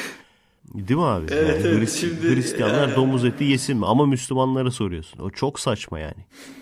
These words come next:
Speaker 2: Aynen.
Speaker 1: E, sadece geylere soracak olursan o da saçma. O yüzden çok lüzumsuz yani. Ya bazı şeyleri referandumu çok saçma.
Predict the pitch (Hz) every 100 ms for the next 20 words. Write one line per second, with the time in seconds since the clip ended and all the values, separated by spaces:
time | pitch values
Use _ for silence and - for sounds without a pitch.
0 | - - - 127 123 131 131 - - 117
1 | 135 143 123 110 98 101 104 104 107 107
2 | 104 98 107 104 127 135 110 123 - 120
3 | 120 110 85 - - 110 - _ _ -
4 | 110 123 131 143 127 147 131 131 113 98
5 | 87 - 85 85 76 82 - 95 87 123
6 | 160 147 - 135 135 139 127 127 127 127
7 | 127 143 139 131 - 92 -